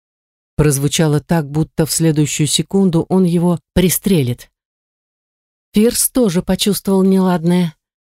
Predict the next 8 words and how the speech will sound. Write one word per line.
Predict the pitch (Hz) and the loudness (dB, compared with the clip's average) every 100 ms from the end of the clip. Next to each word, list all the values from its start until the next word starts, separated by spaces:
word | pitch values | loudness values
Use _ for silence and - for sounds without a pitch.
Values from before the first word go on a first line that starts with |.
| _ _ _ - | _ _ _ -2
Вытянулся | 165 175 165 156 151 - 143 | 0 0 2 0 0 -2 -4
по | 147 | -4
струнке | - - 147 139 - 202 196 _ _ - | -4 -4 -2 -4 -2 -4 -4 _ _ -4
под | 202 | -2
гневным | 170 196 208 202 202 | 2 2 2 2 2
взглядом. | 165 160 185 185 185 160 _ _ _ _ _ _ _ _ | 0 0 0 2 0 -2 _ _ _ _ _ _ _ _
"Мистер | 170 190 - 170 - | 0 2 0 -4 -2
Ирвинг, | 180 170 190 254 - | 0 2 2 0 -4